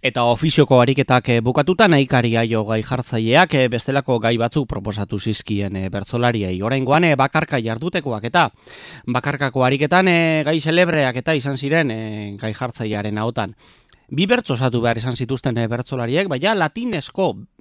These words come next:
eh, esaldietatik abiatuta. Eta Jone Uriari honakoa egokitu zitzaion. Musika kanta batean eta ezaguna izan genuen, eh, uste dut,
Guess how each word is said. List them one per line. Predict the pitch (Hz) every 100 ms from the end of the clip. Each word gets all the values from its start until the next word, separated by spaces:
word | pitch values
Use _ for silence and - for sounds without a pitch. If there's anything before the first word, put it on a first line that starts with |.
| _ _ _ _
eh, | - -
esaldietatik | 117 147 147 131 127 208
abiatuta. | 123 110 110 110 123 120 - - - - - -
Eta | 156 - 143 135 131 123
Jone | 143 143 127
Uriari | 123 127 143 160 220 123 90 -
honakoa | 113 131 104 95 110
egokitu | 113 107 101
zitzaion. | 98 - 151 143 92 _ _ _ _ _ _ _ -
Musika | 117 120 107
kanta | 98 117 113
batean | 110 123 120
eta | 113 139 135
ezaguna | - 202 233 180
izan | 151 190
genuen, | 190 196 170
eh, | 165 160 160 -
uste | 185 277
dut, | 294